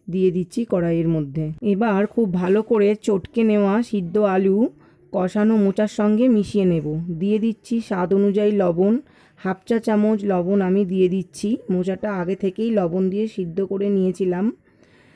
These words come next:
লবণ সেই বুঝেই দেব। লবণ ভালো করে মিশিয়ে নেব। এইভাবে সমানে নেড়েচেড়ে মোচার মধ্যে জলীয় ভাবটা আছে সেটা শুকিয়ে নেব।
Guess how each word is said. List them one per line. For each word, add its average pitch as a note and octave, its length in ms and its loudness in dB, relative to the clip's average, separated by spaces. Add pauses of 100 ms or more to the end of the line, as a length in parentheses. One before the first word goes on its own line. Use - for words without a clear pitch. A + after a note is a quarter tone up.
(260)
লবণ F3+ 420 0 (640)
সেই F#3+ 220 2
বুঝেই G3+ 360 0
দেব। F#3 200 0 (340)
লবণ F3+ 460 2 (760)
ভালো F3+ 320 -2
করে G3+ 240 0
মিশিয়ে G3+ 400 2
নেব। D#3+ 220 -2 (560)
এইভাবে G#3+ 500 0
সমানে G3 560 0
নেড়েচেড়ে F#3+ 600 0
মোচার F#3+ 360 0
মধ্যে F#3 360 0 (500)
জলীয় F#3+ 440 0
ভাবটা F#3+ 440 0
আছে F3+ 260 -2
সেটা G3 280 -4
শুকিয়ে G3+ 420 -4
নেব। D#3 220 0